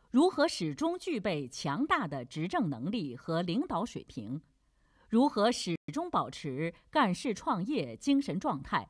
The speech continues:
如何始终能够及时发现和解决自身存在的问题？如何始终保持风清气正的政治生态？都是我们这个大党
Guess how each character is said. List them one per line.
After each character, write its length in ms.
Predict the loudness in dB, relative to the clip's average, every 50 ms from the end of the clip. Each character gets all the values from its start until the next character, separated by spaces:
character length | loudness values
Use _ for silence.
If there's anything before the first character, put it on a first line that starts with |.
| _ _ _ _ _ _ _ _ _ _ _ _ _ _ _
如 180 | 4 4 4 6
何 180 | 4 2 2
始 300 | 2 0 0 0 0 0
终 220 | 0 0 0 0 0
能 200 | 0 0 0 0
够 360 | 2 2 2 2 0 -2 -6
及 260 | -8 -4 -2 0 0
时 220 | 0 -2 -4 -4 -2
发 260 | -2 -2 -2 -2 -4
现 260 | -4 -2 -2 -2 -2
和 140 | -2 -4 -4
解 180 | -4 -6 -8
决 400 | -8 -6 -6 -4 -2 -2 -2 -2 -4 -10 _ _
自 220 | -6 0 0 0
身 240 | 2 2 0 -2 -2
存 280 | -2 -2 -4 -4 -4 -2
在 160 | -2 -2 -2
的 100 | -2 -2
问 180 | 0 2 2 2
题？ 360 | 0 -4 -10 -18 -18 -20 -20 _ _ _ _ _ _ _ _ _ _ _ _ 2
如 180 | 4 6 6
何 260 | 4 4 2 2 2
始 280 | 2 2 0 0 0 2
终 180 | 2 0 0 0
保 180 | -2 -2 -4
持 440 | -6 -8 -8 -6 -2 -2 -2 -4 -4 -8 -16 _
风 260 | -2 0 2 2 2
清 260 | 0 -2 -4 -4 -4 -4
气 280 | -4 -4 -2 -2 -2
正 260 | 0 0 0 0 0
的 220 | 0 -2 -6 -8 -8
政 280 | -4 0 0 0 0
治 160 | 0 -4 -8 -8
生 220 | -4 -2 -2 -2
态？ 260 | -2 -4 -4 -6 -6 -8 _ _ _ _ _ _ _ _ _ _ _ _ _ _ _ _
都 200 | 4 6 6 6
是 320 | 4 4 2 2 2 2 2
我 160 | 4 4 4
们 160 | 6 4 2 2
这 120 | 0 0
个 120 | 0 0
大 200 | 0 0 0 0
党 320 | 0 -2 -4 -4 -6 -10